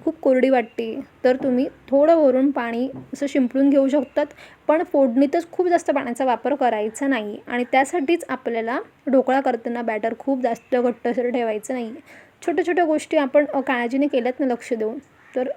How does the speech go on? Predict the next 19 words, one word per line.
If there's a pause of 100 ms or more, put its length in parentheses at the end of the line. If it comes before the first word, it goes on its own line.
(220)
रेसिपी
अजिबात
चुकत
नाही
आणि
अगदी
बिंदास्तपणे
करा. (1120)
या
पद्धतीने
जर
तुम्ही
केली
ना
खमणी, (200)
अगदी
सुरेख
होते
आणि